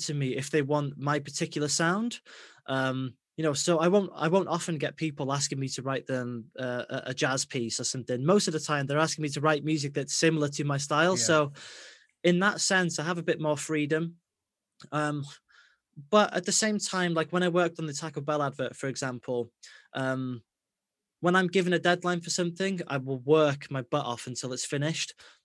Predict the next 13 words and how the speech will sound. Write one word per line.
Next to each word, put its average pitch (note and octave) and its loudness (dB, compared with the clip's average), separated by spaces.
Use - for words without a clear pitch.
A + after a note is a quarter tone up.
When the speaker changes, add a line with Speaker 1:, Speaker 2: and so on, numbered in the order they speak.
Speaker 1:
Um, C3+ 0
and D#3+ 6
I F#3+ 8
basically F3 4
finished D#3 -2
the D#3 -2
whole D#3 4
thing F3 0
without D3 0
sending D#3 -2
it C#3+ -10
to E3 -2
them. F#3 2